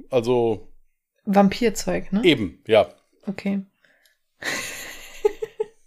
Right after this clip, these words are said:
Speaker 1: Gut, der Film wär dann vielleicht eine Dreiviertelstunde kürzer gewesen, aber d-, d-, der Rest, äh, hatte
Speaker 2: Aber eine
Speaker 1: Potenzial.
Speaker 2: Serie gab's nicht, die so hieß, oder?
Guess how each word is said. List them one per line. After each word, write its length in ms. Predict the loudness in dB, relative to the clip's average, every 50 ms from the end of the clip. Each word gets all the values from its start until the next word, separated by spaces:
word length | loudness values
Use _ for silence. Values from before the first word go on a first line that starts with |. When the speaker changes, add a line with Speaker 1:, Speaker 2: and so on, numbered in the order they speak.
| _ -20 -20 -20 -20 _ _ -6
Speaker 1:
Gut, 220 | 0 2 2 4 6
der 140 | 4 4 6
Film 240 | 6 4 6 6
wär 100 | 6 6
dann 140 | 6 4 2
vielleicht 300 | 2 2 2 2 2 2
eine 80 | -2 4
Dreiviertelstunde 560 | 6 6 6 6 4 0 0 -2 -2 -2 4
kürzer 300 | 6 6 6 8 8 6
gewesen, 340 | 6 6 4 2 0 0 -2
aber 560 | 4 6 8 8 10 10 10 8 8 8 6
d-, 160 | 4 0 -6 -6
d-, 200 | -2 0 -2 0
der 260 | 4 2 2 4 4
Rest, 440 | 2 2 2 -2 -6 -8 -10 -8 -8
äh, 340 | -6 -4 -2 -2 -2 -2 -4 -8 _ _ _ _ _ _ _ _ _ _ _ _ _ _
hatte 260 | 2 2 2 4 4
Speaker 2:
Aber 100 | 4 6
eine 80 | 6 6
Speaker 1:
Potenzial. 340 | 6 4 6 6 6 6 6
Speaker 2:
Serie 140 | 4 2
gab's 280 | 0 0 -2 -2 0 -2
nicht, 220 | -4 -4 -2 -6
die 80 | -6 -4
so 80 | -2 -2
hieß, 260 | -2 -2 -4 -6 -6
oder? 280 | -4 -4 -4 -4 -6